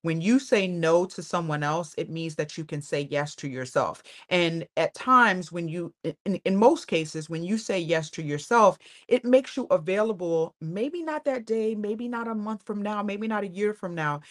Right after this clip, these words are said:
but it makes you available to people later on down the line. You may have now a newfound knowledge that you're more helpful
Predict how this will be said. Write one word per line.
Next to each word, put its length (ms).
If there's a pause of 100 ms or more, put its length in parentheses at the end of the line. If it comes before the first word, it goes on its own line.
(200)
but 120
it 80
makes 340
you 160
available 720
to 480
people 300
later 340
on 240
down 240
the 100
line. 400
You 100
may 160
have 320
now 360
a 80
newfound 560
knowledge 400
that 180
you're 140
more 260
helpful 560